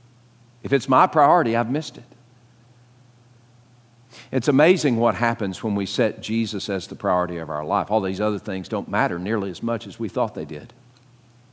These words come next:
If you're a follower of Jesus and you have some other thing filling in the blank, I invite you to let it go. Just let it go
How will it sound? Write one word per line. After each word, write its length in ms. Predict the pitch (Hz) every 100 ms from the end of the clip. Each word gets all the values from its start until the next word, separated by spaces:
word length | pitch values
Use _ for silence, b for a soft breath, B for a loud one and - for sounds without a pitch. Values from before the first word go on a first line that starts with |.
| _ _ _ - - _ _ _ _ -
If 120 | 92
you're 120 | 147
a 40 |
follower 360 | - 131 120 107
of 80 | 90
Jesus 460 | 110 110 95 85
and 100 | 92
you 120 | 101 113
have 220 | 113 98
some 240 | 120 107
other 280 | - 107 113
thing 420 | 113 104 107 110
filling 340 | 104 113 104 107
in 120 | 101
the 80 | 92
blank, 360 | 92 90 117 - - _ _ _ b b b b _ _ _ _ _ _ _ -
I 80 | 127
invite 260 | 107 107
you 60 | 113
to 80 | 95
let 160 | 104
it 120 | 120
go. 280 | 107 120 110 - - _ _ _ _ _ _ _ _ _ _
Just 200 | - 120
let 280 | 104 113 123
it 160 | 123 -
go 260 | 92 92